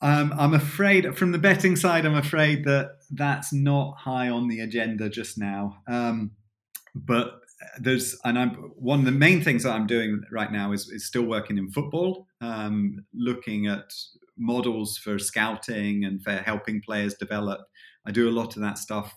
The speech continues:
working together with Hammarby Football Club here in Sweden and research things together. I have a research project to,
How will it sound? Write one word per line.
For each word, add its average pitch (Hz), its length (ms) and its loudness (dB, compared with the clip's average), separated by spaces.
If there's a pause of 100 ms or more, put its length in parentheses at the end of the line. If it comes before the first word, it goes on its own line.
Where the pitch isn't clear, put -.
(140)
working 107 320 -4
together 101 300 -4
with 98 100 -8
Hammarby 104 400 -4
Football 101 300 -8
Club 101 240 -10
here 101 160 -6
in 98 80 -8
Sweden 101 560 -6
and 95 120 -6 (500)
research 110 560 -4
things 104 300 -4
together. 101 480 -4
I 95 60 -4
have 98 100 -8
a 101 40 -10
research 101 400 -8
project 98 360 -10
to, 98 100 -10